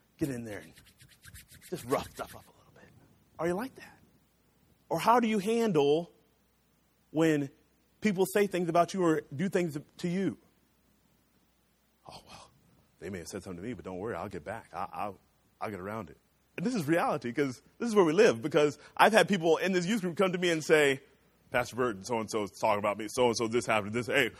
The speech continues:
well, you, Pastor Burton, would you handle this situation?" And you know what? Really, it's, it's, we are human beings and we are sinful.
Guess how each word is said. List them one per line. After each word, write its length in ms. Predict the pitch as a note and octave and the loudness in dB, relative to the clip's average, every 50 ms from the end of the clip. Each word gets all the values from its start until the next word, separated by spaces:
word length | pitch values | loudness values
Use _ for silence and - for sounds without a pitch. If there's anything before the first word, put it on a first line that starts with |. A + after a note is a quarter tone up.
| - - | -14 -2
well, 260 | - C3 A#2+ A#2+ A#2+ | 2 4 6 6 4
you, 140 | A2+ A2+ B2 - _ _ | 2 0 -6 -16 _ _
Pastor 220 | - C#3+ C#3 A2 A2+ | 0 0 0 2 2
Burton, 140 | C#3 B2+ A#2 | 0 0 0
would 100 | A#2+ B2 | 0 -4
you 80 | B2 | -4
handle 220 | C3 D3 C3 A#2+ A#2 | -2 -2 -2 -2 -2
this 180 | B2 A#2 - | -4 -4 -4
situation?" 520 | B2 A2 - A#2 A#2+ A#2 A2 - - G2+ - _ _ _ _ _ _ _ _ _ _ _ _ _ - | -6 -6 -4 -2 -2 -2 -2 -4 -6 -12 -12 _ _ _ _ _ _ _ _ _ _ _ _ _ -2
And 60 | C#3 | 0
you 60 | C#3+ | 2
know 100 | D#3 E3+ | 4 6
what? 260 | F#3 A#3 A#3+ - - D#3+ | 6 6 6 4 2 4
Really, 320 | F3 G#3 A3 A#3+ B3 - - | 6 6 6 6 2 0 2
it's, 260 | F3+ F3+ D#3+ - - _ _ - | 2 2 2 0 -10 _ _ 2
it's, 280 | F3+ E3+ - - - _ - | 2 2 2 0 -10 _ -6
we 180 | D3+ E3+ G#3+ G#3 | 0 4 8 10
are 100 | F3+ E3 | 8 8
human 360 | D3+ F3 G#3+ A3 F#3 G#3+ G3 | 8 4 2 4 4 4 2
beings 380 | D3+ G3 G3 G3 G3+ G3 F3+ E3+ | 4 4 4 4 4 2 2 4
and 200 | E3 E3 E3 E3+ | 4 4 4 4
we 100 | G3 F3 | 6 8
are 100 | D#3+ D3+ | 8 8
sinful. 680 | - - G3+ F#3+ F3+ - - E3 D3 C#3 C#3+ - - | 8 6 4 4 2 2 2 2 2 2 2 -2 -2